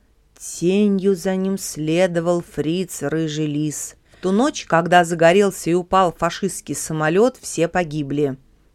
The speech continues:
И лётчик, и автоматчики, и собаки. Только Фриц, рыжий лис, успел выбраться из горящего самолёта и перед самой землёй раскрыть парашют.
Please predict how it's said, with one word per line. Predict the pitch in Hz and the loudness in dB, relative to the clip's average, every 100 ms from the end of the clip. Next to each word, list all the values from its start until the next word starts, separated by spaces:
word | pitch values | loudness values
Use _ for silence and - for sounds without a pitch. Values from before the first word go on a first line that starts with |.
| - | -2
И | 240 | 4
лётчик, | 214 208 214 196 185 - - - - | 6 4 2 -6 -6 -10 -20 -10 2
и | |
автоматчики, | 285 - 208 208 233 240 196 - | 2 4 4 4 4 2 -4 -4
и | 170 | -4
собаки. | - 156 147 160 208 208 180 175 - _ | 0 0 4 4 4 2 0 0 -8 _
Только | 240 254 - 262 | 2 2 2 -2
Фриц, | 262 311 311 214 - - - - | -2 0 0 0 -4 -14 -18 -8
рыжий | 170 196 165 208 214 | 2 2 4 2 4
лис, | 220 185 - - | 2 0 -4 -8
успел | 185 - - 180 | -8 -6 0 2
выбраться | 147 185 180 165 160 - | 2 0 0 -2 -4 -4
из | 175 | -4
горящего | 156 175 190 180 - 160 | 0 2 2 -2 -6 -6
самолёта | - 165 165 175 175 165 151 143 - - - | -6 -4 -2 0 0 0 -2 -4 -8 -20 -2
и | 214 | 0
перед | 214 214 214 220 | 2 2 2 0
самой | - 247 226 185 156 | -2 2 2 2 -4
землёй | 147 170 185 254 220 | -2 -2 0 2 2
раскрыть | 165 - - 160 - | 0 -4 -8 -8 -6
парашют. | - 151 - 156 - - | -4 -4 -4 -6 -8 -14